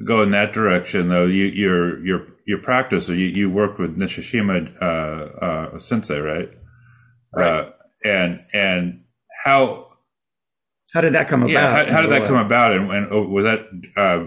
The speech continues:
Speaker 1: shortly after you moved to Japan, or did, was there a period of settling in before you encountered him?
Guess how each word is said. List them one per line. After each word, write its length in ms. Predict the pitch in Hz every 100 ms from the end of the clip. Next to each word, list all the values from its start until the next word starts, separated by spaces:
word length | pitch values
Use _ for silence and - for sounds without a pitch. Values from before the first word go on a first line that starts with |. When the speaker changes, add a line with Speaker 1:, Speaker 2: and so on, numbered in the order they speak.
| 78
Speaker 1:
shortly 440 | - 123 110 92 90
after 340 | 95 - 123
you 160 | 107 104
moved 360 | 98 107 107
to 60 | 113
Japan, 540 | 101 - 117 120 117
or 80 | 90
did, 260 | 82 87 87
was 180 | 85
there 180 | 90 85
a 60 | 76
period 440 | - 98 92 87
of 320 | 87 73 - _ _ _ - 82
settling 440 | 120 98 95 90
in 240 | 90 98 98
before 360 | 90 98 92
you 320 | 85 85 80 - -
encountered 480 | 82 - 95 98 104
him? 260 | 113 110